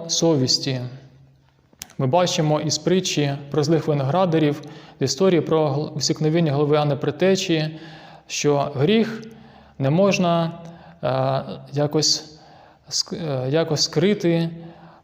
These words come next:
е, іншим гріхом, подібно до Іродіади, але гріх необхідно, е, бор-, бороти покаянням, сповіддю і виконанням заповідей Божих.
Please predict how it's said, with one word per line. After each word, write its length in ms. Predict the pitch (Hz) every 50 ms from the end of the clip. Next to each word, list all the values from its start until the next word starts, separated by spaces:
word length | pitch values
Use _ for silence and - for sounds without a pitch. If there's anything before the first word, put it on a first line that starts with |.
| _ -
е, 440 | 143 135 131 135 135 131 131 131 127 135
іншим 340 | 160 170 165 - 170 156 139
гріхом, 600 | 151 156 139 - - 170 160 143 131 127 123 - -
подібно 380 | 147 139 139 165 160 151 156
до 160 | 147 139 156 156
Іродіади, 640 | 160 160 156 151 160 160 151 135 127 120 131 135
але 220 | 143 143 143 147 143
гріх 420 | 135 143 180 208 220 208 - - - - - -
необхідно, 680 | 143 143 139 143 - 196 196 170 175 170 170 165 165 165 - - - - - - - - - -
е, 40 | 135 131 131 131 131
бор-, 360 | 143 139 131 143 156 160 156
бороти 600 | 151 139 151 165 185 196 190 196 175 170 170 165 165
покаянням, 760 | - 151 147 - 147 143 143 165 185 190 180 175 175 170 165 165
сповіддю 800 | 165 - - - - 160 180 190 185 185 175 151 151 170 170 170 165 170 - - - - - - - -
і 80 | - 139
виконанням 540 | 131 151 147 151 151 165 170 175 170 165 151
заповідей 540 | - 156 160 156 156 160 151 156 143 151 151
Божих. 540 | 143 143 147 143 135 123 - 139 - -